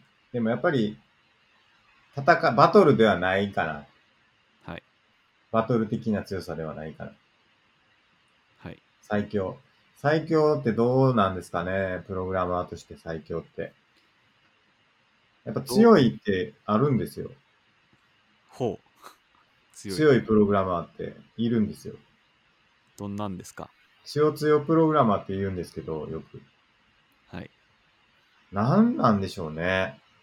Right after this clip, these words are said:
Speaker 1: まあ、一つはよくものを知ってますよ。
Speaker 2: はい。
Speaker 1: 知識が深い。
Speaker 2: はい。
Speaker 1: あとは生産性が高い。
Speaker 2: うん。
Speaker 1: うん。っ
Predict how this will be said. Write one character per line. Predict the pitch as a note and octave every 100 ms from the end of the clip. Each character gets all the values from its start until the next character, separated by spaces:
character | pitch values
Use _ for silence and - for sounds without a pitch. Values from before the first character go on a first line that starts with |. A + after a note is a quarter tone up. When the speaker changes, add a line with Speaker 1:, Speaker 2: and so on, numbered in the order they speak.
| _ _ _ _ _ _ _ _ _ _ _ _ _ _ _
Speaker 1:
ま | G2+
あ、 |
一 | G2 G#3 G#3+
つ |
は | D3+ F#2+
よ | B2+
く | C#3
も | G#2 B2
の | B2 D#2
を | -
知 | -
っ |
て | -
ま | F#2+ G2
す | F2
よ。 |
Speaker 2:
は | -
い。 | _ _ _ _ _ _ _ _ _
Speaker 1:
知 | -
識 | - - G#2+ F2+
が | D#2 -
深 | - D#2
い。 | - _ _ _ _ _ _ _ _ _
Speaker 2:
は | G2
い。 | - _ _ _ _ _ _ _ _
Speaker 1:
あ | G#2+
と | G#2
は | A#2+ G#2 G2 F#2+ F#2
生 | - G3+ A3
産 | G#3+ G3+ F#3+
性 | F3+
が | D#3+ D3
高 | C3+ G#2+
い。 | D#2+ - _ _ _ _ _ _ _ _ G2+
Speaker 2:
う |
ん。 | F#2 - _ _ _ _ _ _ -
Speaker 1:
う | G2
ん。 |
っ | E2+